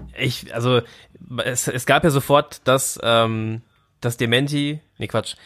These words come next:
es gab ja, äh, sofort die Meldung von, ähm, Disney nach dem Solo-Film, dass erstmal die anderen Spin-Offs auf Eis gelegt wurden.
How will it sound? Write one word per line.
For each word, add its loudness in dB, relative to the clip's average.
es -4
gab 4
ja, 6
äh, 4
sofort 2
die 0
Meldung 2
von, 0
ähm, 2
Disney 0
nach 4
dem 2
Solo-Film, 2
dass 2
erstmal 2
die 0
anderen 2
Spin-Offs 2
auf 0
Eis 2
gelegt -4
wurden. -2